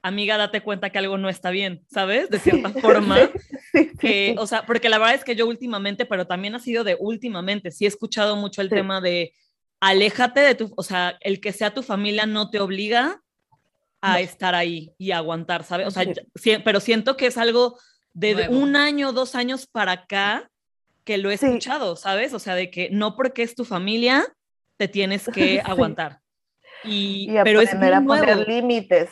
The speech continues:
Speaker 1: Exa-,
Speaker 2: límites
Speaker 1: aprender a
Speaker 2: también.
Speaker 1: poner, yo creo que eso es lo más difícil, porque si poner límites con amigos, con
Speaker 2: No,
Speaker 1: pareja,
Speaker 2: sí.
Speaker 1: es muy complicado.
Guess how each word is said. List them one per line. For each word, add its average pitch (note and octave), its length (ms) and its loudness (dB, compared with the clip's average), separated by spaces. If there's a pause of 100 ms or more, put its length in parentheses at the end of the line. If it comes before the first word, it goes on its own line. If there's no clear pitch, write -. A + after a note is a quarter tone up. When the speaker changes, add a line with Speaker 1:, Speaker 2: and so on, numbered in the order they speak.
Speaker 1:
Exa-, G#3+ 160 -12
Speaker 2:
límites F#3+ 260 -4
Speaker 1:
aprender A3 420 2
a B3+ 60 2
Speaker 2:
también. F#3 200 2
Speaker 1:
poner, A3 160 -2 (460)
yo C4+ 200 2
creo D4+ 200 0
que D4+ 100 -4
eso D4+ 180 0
es C#4+ 80 -2
lo C#4+ 100 2
más C4 260 0
difícil, C4+ 460 -6
porque A3 280 -2
si - 120 -10
poner A3+ 340 2
límites C#4 640 0 (580)
con C4+ 260 2
amigos, C4 560 -2
con B3+ 260 -2
Speaker 2:
No, B3 60 -4
Speaker 1:
pareja, B3 500 -2
Speaker 2:
sí. - 120 2
Speaker 1:
es - 180 -4
muy A#3 280 2
complicado. G#3+ 880 -4